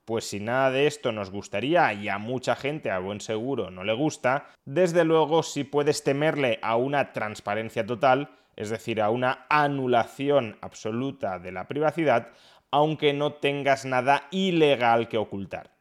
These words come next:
En segundo lugar, la frontera entre lo legal y lo ilegal no es una frontera fija, no es una frontera congelada o inamovible.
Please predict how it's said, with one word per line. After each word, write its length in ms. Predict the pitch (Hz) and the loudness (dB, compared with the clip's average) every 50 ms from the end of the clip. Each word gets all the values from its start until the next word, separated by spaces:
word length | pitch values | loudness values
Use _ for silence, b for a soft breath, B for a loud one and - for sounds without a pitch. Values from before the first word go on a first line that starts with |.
| _ _ _ _ _ _ _ _ - | _ _ _ _ _ _ _ _ -6
En 140 | 143 143 | -6 -6
segundo 400 | - - 147 151 180 208 220 220 | -4 -2 -2 0 0 0 0 2
lugar, 400 | 196 156 120 98 92 87 87 90 | 2 2 2 0 -2 -6 -10 -8
la 140 | 95 98 101 | -6 -4 -4
frontera 440 | - - 120 120 123 120 170 185 208 | -4 -4 -4 -6 -4 -2 0 2 2
entre 440 | 196 185 151 160 139 131 127 - - | 2 2 0 0 0 0 0 0 -2
lo 220 | - 135 131 127 120 | -2 0 2 4 4
legal 500 | 117 113 113 135 131 139 107 95 92 - _ _ _ _ _ - | 6 6 8 8 8 8 8 6 0 -8 _ _ _ _ _ -2
y 200 | 156 160 156 147 | 0 2 4 4
lo 220 | 143 139 131 127 | 4 4 4 4
ilegal 580 | 131 127 127 123 127 143 156 147 151 170 170 165 B B B | 4 2 2 2 6 8 8 8 8 6 2 -2 B B B
no 180 | 135 147 156 | -8 -6 -4
es 120 | 180 170 165 | -4 -4 -2
una 160 | 190 202 185 | 0 0 0
frontera 580 | - - 139 135 127 135 135 127 139 135 - - - | 0 0 -4 -2 0 0 2 4 4 4 2 0 -12
fija, 640 | - - 135 147 147 - - 104 85 80 - _ _ | -6 -2 0 0 0 0 -2 -6 -6 -6 -8 _ _
no 140 | - 113 117 | -14 -12 -12
es 80 | 117 120 | -10 -6
una 160 | 147 147 139 | -4 -4 -4
frontera 580 | - - 127 123 120 - 127 135 139 143 139 - | -4 -4 -6 -4 -2 0 2 4 4 4 4 2
congelada 760 | - 131 123 120 - - 117 113 120 123 127 127 139 139 139 - | -2 -4 -4 -4 -4 -2 0 2 4 4 6 6 6 6 4 2
o 160 | - 131 127 127 | 0 0 2 2
inamovible. 880 | 123 117 113 107 104 98 98 107 127 156 175 143 110 90 82 78 - | 2 0 -2 -2 -2 -2 -2 2 4 6 6 4 4 0 -8 -12 -16